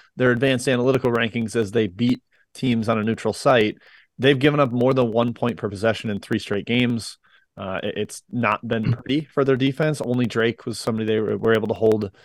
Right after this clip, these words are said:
Speaker 1: below that mark, and it kinda w-, was lucky to get there. I don't know. They, they held them really, really scoreless for, like, the final five minutes. I think no field goals. I'm going with the over. I think uconn scores at will in the post, on the perimeter.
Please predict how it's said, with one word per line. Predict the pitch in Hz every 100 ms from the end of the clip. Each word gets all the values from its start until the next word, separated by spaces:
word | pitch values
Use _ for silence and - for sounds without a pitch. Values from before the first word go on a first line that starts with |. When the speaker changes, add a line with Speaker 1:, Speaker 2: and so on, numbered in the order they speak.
| _ -
Speaker 1:
below | 113 110 120 127
that | 131 127
mark, | 127 127 123 - - _ _ -
and | 120 113 107 107 98 - -
it | 117 -
kinda | - 117 101 90
w-, | - 101
was | 98 95
lucky | 98 110 - 135
to | -
get | - 175
there. | 190 202 202
I | 135
don't | 101
know. | 92
They, | 104 107
they | - 107 95 -
held | 107 120
them | 101 95 87 _ _ 101
really, | 107 165 147
really | 117 113
scoreless | 98 - 110 95
for, | 95
like, | 90
the | 98
final | 110 98
five | - 98
minutes. | 95 71 -
I | 107
think |
no | 92 95
field | - 98
goals. | 87 87 82 - _ _ _ _ _ _ _ -
I'm | 147
going | 175 165
with | 147
the | 139
over. | 131 127
I | 123
think | 127 117
uconn | 123 123 117
scores | - 117 107 95
at | 113 -
will | 113 120 117 107 - _ 139
in | 151
the | 139
post, | - 135 127 123 - _ _ -
on | 123 139
the |
perimeter. | 127 123 123 120 117 117